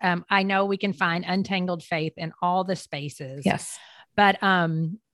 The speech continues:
Speaker 1: a-, and you've kinda touched on this a little bit, but how would you say in the last year are some ways that this podcast has kinda helped you untangle, I don't know, some of your unmet expectations from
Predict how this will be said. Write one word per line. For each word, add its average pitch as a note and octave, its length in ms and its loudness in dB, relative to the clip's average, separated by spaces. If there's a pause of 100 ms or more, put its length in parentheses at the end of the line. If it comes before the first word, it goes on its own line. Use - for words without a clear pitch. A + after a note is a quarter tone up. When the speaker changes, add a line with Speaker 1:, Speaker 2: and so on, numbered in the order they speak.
(160)
Speaker 1:
a-, A3 160 2
and A3+ 160 4
you've A#3 120 -2
kinda C4+ 200 0
touched - 320 -4
on D#3+ 60 -6
this D#3+ 140 -6
a D#3 60 -12
little D3+ 140 -4
bit, D3+ 240 -4
but F3+ 160 0
how B3+ 200 2
would C4+ 180 2
you C4 100 0
say C4 320 0
in F3 120 2
the D#3 80 0
last D3+ 420 -4
year D#3 220 0
are D#3 160 -2
some E3 240 -4
ways E3 480 -2
that D#3+ 100 -8
this D#3+ 200 -8
podcast D#3+ 520 -6
has D#3+ 120 -14
kinda D#3+ 220 -6
helped D#3 360 -6
you D3 180 -6
untangle, D3 920 -6 (360)
I - 80 -20
don't G3+ 80 -2
know, F3 260 -2
some A3+ 300 0
of G#3 160 -2
your G3+ 440 0
unmet G#3 360 0
expectations G3 1200 -6 (320)
from D3+ 500 -4